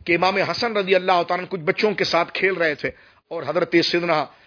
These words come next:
ابو بکر صدیق اور مولا علی عصر کی نماز پڑھ کر، حضرت ابو بکر صدیق نے عصر کی نماز پڑھائی، مولا علی نے جماعت میں نماز پڑھی اور مسجد سے باہر نکلے کہ دیکھتے ہیں کہ حضرت امام حسن بچوں کے ساتھ کھیل رہے ہیں۔ مشکات میں بھی یہ الفاظ موجود ہیں۔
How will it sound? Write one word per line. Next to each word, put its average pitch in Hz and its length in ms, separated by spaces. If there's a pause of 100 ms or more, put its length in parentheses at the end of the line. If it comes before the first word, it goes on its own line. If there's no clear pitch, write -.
(160)
ابو 165 140
بکر 170 220
صدیق 170 540
اور 165 80
مولا 160 320
علی 175 200 (440)
عصر 226 240
کی - 140
نماز 185 500
پڑھ 214 200
کر، 165 140 (1200)
حضرت 165 260
ابو 175 160
بکر 175 200
صدیق 170 320
نے 180 60
عصر 180 180
کی 170 100
نماز 170 320
پڑھائی، 202 200 (380)
مولا 156 300
علی 170 120
نے 175 120
جماعت 156 340
میں 180 80
نماز 165 300
پڑھی 208 180 (360)
اور 165 100
مسجد 175 300
سے 214 160
باہر 190 320
نکلے 214 280
کہ 190 140
دیکھتے 185 320
ہیں 190 60
کہ 165 80
حضرت 170 240
امام 170 240
حسن 156 320 (340)
بچوں 220 360
کے 220 120
ساتھ 180 340
کھیل 170 240
رہے 139 120
ہیں۔ 120 100
مشکات 180 400
میں 185 80
بھی 180 80
یہ 175 60
الفاظ 160 280
موجود 156 360
ہیں۔ 131 80